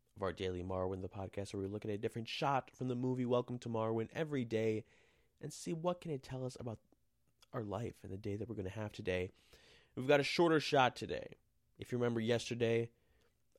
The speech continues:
a mysterious figure popped up out of the bushes at Steve Carell's character. And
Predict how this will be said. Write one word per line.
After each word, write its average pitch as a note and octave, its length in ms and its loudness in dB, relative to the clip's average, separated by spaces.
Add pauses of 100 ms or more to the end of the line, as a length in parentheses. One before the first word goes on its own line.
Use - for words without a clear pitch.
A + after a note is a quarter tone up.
(140)
a A#2 60 0
mysterious D3 480 4
figure B2+ 320 4
popped - 340 2
up A#2 100 2
out A2 120 4
of G2 60 -4
the G2 60 -6
bushes A#2+ 600 -4 (500)
at B2+ 200 0
Steve G2 240 -6
Carell's F2+ 340 0
character. F2+ 640 -2 (1000)
And G2+ 520 -2